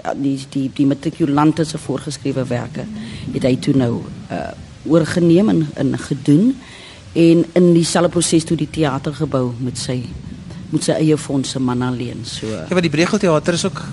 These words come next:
Speaker 2: gestig om die gemeenskap van Kloetiswil te bedien.
Speaker 1: Dis heeltemal reg, ja. Ehm,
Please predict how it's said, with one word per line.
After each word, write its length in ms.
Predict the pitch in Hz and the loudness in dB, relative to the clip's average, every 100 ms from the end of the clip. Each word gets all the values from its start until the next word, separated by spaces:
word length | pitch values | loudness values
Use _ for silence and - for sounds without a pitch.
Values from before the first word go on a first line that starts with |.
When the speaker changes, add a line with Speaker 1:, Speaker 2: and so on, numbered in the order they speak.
| - | -6
Speaker 2:
gestig 520 | - - - 214 - - | -2 0 0 -2 -2 2
om 340 | 190 185 170 | 2 2 0
die 260 | 156 160 151 | 0 -2 -4
gemeenskap 560 | - 147 151 - 190 | -4 -2 0 0 -2
van 140 | - 160 | -2 -6
Kloetiswil 640 | - 160 156 - 135 127 | -4 -4 -4 2 2 2
te 100 | 127 | 0
bedien. 360 | 127 127 175 151 | -4 -2 -2 -2
Speaker 1:
Dis 180 | 202 180 | 2 4
heeltemal 360 | 196 180 185 | 2 2 -2
reg, 260 | 175 170 - | -2 -4 -4
ja. 200 | 185 135 135 - - | -6 -6 -8 -14 -6
Ehm, 560 | 147 139 139 139 139 | 0 2 4 4 4